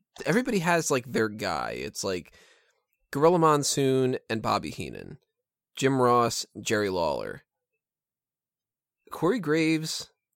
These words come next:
and, uh, Tom Phillips, to me, are kind of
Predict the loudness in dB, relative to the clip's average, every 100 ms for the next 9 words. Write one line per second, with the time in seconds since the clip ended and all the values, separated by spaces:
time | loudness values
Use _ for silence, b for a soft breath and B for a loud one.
0 | _ -4 0 0 0 0 2 2 2 2
1 | 0 -2 -4 -10 _ _ -6 0 0 0
2 | 0 0 -2 -6 -2 -2 -2 -2 -2 -2
3 | -2 0 0 -2 -10